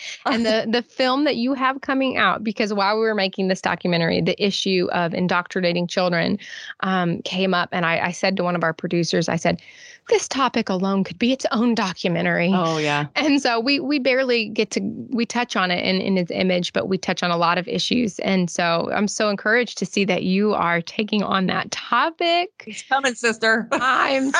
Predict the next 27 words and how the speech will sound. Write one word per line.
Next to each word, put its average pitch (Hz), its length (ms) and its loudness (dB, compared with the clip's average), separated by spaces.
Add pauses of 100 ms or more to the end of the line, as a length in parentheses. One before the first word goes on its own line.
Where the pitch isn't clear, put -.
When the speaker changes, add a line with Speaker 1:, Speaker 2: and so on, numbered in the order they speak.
(120)
Speaker 1:
so 269 160 0
excited. 240 320 -2 (400)
<laughs> - 40 -18 (280)
It's 370 400 2
gonna 247 200 0
be 220 100 0
great. 202 400 2 (120)
<laughs> 285 540 0 (140)
Speaker 2:
All 254 100 0
right. 220 220 2 (260)
Well, 294 180 0
thank 320 220 0
you 339 120 2
so 277 200 0
much 262 200 0
for 269 60 0
your 247 160 4
time, 226 360 0
Kendra. 214 260 2
I 127 120 2
appreciate 185 720 2
it 170 160 -2
so 180 200 0
much. 151 420 -2 (360)
Speaker 1:
Appreciate 247 520 0
your 233 160 0
time. 170 380 -2